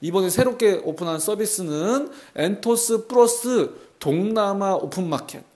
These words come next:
라자다 말레이시아, 십일 번가 말레이시아, 큐텐 싱가포르에 대량 등록해주고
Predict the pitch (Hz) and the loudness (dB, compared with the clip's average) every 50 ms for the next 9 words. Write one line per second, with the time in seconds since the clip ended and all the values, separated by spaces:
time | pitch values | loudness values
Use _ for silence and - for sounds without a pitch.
0 | _ _ _ - 139 143 143 143 143 156 139 156 165 180 - - - 131 120 120 | _ _ _ -2 2 2 4 4 2 2 2 2 0 0 -2 -6 -8 -6 -4 -4
1 | 117 113 110 - - - - - - 165 165 175 170 160 165 156 160 143 110 120 | -4 -4 -6 -8 -12 -12 -12 -10 -8 -4 -4 -4 -2 -2 -4 -2 -2 -2 -2 -4
2 | 117 117 117 - - - - - 196 202 - 247 233 220 - 247 247 247 - - | -6 -6 -6 -8 -10 -10 -10 -10 -10 -8 -6 -2 0 0 0 2 2 0 0 2
3 | 220 202 220 233 233 233 233 - - - - _ - - - 226 175 170 165 170 | 2 4 6 6 6 4 0 -6 -14 -20 -20 _ 0 0 2 4 2 2 2 0
4 | 156 139 147 147 147 147 147 143 143 - 208 208 180 180 190 180 180 214 233 240 | -2 -4 -2 -2 0 0 -2 -2 -2 -2 -2 -2 0 0 -2 0 2 4 4 4
5 | 233 233 | 4 0